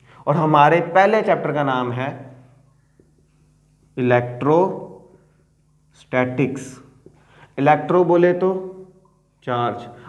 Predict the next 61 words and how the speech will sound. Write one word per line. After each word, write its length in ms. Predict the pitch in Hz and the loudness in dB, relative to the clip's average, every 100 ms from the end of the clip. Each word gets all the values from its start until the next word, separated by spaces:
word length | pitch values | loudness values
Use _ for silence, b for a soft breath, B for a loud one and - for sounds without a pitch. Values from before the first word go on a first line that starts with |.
| 139 | 2
अब 100 | 165 | 4
हमें 220 | 170 175 | 4 2
पता 200 | 170 175 | 4 4
है 100 | 165 | 4
यार, 160 | 170 - | 2 2
charge 360 | 147 143 147 | 2 2 2
में 140 | 156 143 | -2 -2
positive 320 | 143 143 147 | -4 -2 -4
तो 160 | 151 | -4
जानी 460 | 135 135 135 139 139 B B B 131 | 0 0 0 -4 -8 B B B 2
bound 300 | 151 156 131 | 4 6 2
है, 80 | 113 | 2
वो 160 | 151 | 2
जा 120 | 151 | 2
ही 100 | 147 | 2
नहीं 120 | 139 123 | -2 -6
सकता, 320 | 117 117 107 B B - | -8 -12 -14 B B -2
सारा 240 | 151 160 | 2 2
काम 280 | 156 151 147 | 2 0 2
करता 260 | 147 131 165 | -2 2 2
है 60 | |
electron। 420 | 143 127 - 113 | 2 -2 -6 -8
तो 60 | 117 | -8
इसका 220 | 139 160 | -4 -2
मतलब 220 | 151 151 | -2 0
है 60 | 156 | 0
यहाँ 120 | 143 | 0
पर 100 | 147 | -2
हम, 280 | 147 147 - - | -4 -6 -10 -4
अ, 120 | 135 | -2
बात 480 | 135 135 139 147 165 | 0 6 6 6 0
नेगेटिव 540 | 160 156 139 131 156 | -4 -2 -4 -6 -6
charge 280 | 151 151 147 | 0 0 0
की 120 | 156 | -4
करें, 200 | 147 139 | -4 -2
लेकिन 200 | 156 165 | 0 0
हम 160 | 165 160 | 2 4
बात 260 | 147 156 151 | 6 6 2
इधर 140 | 156 | -4
charge 380 | - 143 139 139 | -2 0 0 -2
की 120 | 151 | -6
करेंगे, 460 | 139 127 127 131 B B B | -6 -6 -8 -12 B B B
कोई 120 | 143 | -2
मसला 280 | 139 120 117 | -2 -4 -6
नहीं। 120 | 113 | -4
और 100 | 127 | -4
स्टैटिक 800 | 160 - 180 180 214 196 180 165 - | -4 0 0 2 0 2 0 -2 -4
हमारी 340 | 143 139 143 143 | -2 0 2 0
पास 260 | 143 135 | 0 -2
science 600 | 139 - - 139 139 143 | -4 -12 -4 0 0 -2
में 80 | 151 | -4
या 60 | 147 | -4
physics 300 | 151 143 143 | -4 -4 -4
में 140 | 143 | -4
बोलते 280 | 127 120 131 | -2 -2 -2
हैं 80 | 131 | 0
rest 320 | 113 - - | 0 0 -8
को। 100 | 117 | -10
इसका 200 | 117 156 | -4 -2
मतलब 340 | 147 151 156 | -2 0 0
है 240 | 139 117 | 0 -4